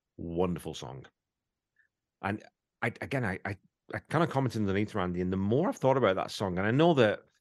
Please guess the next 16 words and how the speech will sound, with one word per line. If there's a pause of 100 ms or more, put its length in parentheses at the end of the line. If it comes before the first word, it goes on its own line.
(460)
you
know,
you
can
sort
of
apply (280)
your
own, (1120)
um,
perspective
or
perception
of
a
song